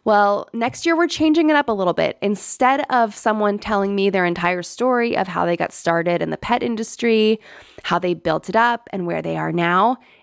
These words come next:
instead, I'm going to ask them to share with you some really actionable strategies and advice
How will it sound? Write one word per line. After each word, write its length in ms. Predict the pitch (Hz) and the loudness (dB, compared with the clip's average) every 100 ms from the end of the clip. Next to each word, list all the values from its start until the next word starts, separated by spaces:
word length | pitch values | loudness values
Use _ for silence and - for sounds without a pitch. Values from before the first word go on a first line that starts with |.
| _ | _
instead, 540 | 214 - - 285 285 269 | -2 -2 0 2 2 2
I'm 160 | 208 220 | -4 -2
going 160 | 254 | -2
to 160 | 240 202 | 0 -2
ask 260 | 202 202 | -4 -4
them 200 | 208 180 | -2 -2
to 120 | 180 185 | -4 -6
share 560 | - 214 202 226 247 269 | -2 0 2 2 0 0
with 240 | 208 190 | -2 0
you 460 | 202 233 202 170 170 - - | 0 4 6 4 2 -6 -18
some 280 | - 196 185 | -4 0 0
really 500 | 175 214 254 277 269 - | 2 2 2 2 -2 -4
actionable 560 | - 220 - 254 220 214 | -8 -6 -6 -4 0 0
strategies 1040 | - - 240 196 214 208 214 208 202 196 | -2 -6 -2 0 0 -4 -6 -4 -4 -4
and 160 | - 180 | -4 -4
advice 640 | 165 175 180 185 180 - | -4 -2 0 -2 -6 -12